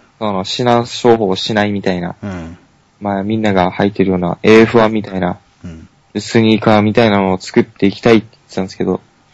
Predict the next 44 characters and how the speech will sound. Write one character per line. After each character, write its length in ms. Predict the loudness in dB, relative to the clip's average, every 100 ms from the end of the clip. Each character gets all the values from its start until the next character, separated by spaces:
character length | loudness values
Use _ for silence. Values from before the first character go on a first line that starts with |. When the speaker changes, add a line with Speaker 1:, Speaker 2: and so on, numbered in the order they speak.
| _ _ -20 _ _ _ _ _ -12
Speaker 2:
ま 140 | -10
さ 180 | -6 -6
か 140 | -6
ね、 140 | -8 -2
プ 180 | 0 2
レ、 260 | 0 -2 -10
プ 100 | -4
レ 120 | -2 0
ネ、 80 | -2
Speaker 1:
は 40 |
い。 20 |
Speaker 2:
プ 140 | -4 -6
レ 100 | -4
ネ 140 | -6
の。 180 | -8 -12 -20 -20 _ _ _
Speaker 1:
そ 200 | -4 0
う 60 | 2
な 100 | 0
ん 40 |
で 40 | -4
す 80 | -14
よ。 80 | -16 _ _ _ -4
い 40 |
や、 60 | 2
ま 160 | 4
ず、 260 | 6 4 4 -2
ま 140 | -2
ず 100 | 0
定 240 | 2 4 4
価 120 | 4
を 60 | 2
下 160 | -2
げ 60 | -4
ろ 140 | -6
と。 120 | -6 -16 -20 -20 _ _
Speaker 2:
ま 140 | -6 -6
ず 140 | -6
定 180 | -8 -6
価 120 | -6
を 60 | -8
下 160 | -10
げ 80 | -12
ろ 100 |
と。 100 | -16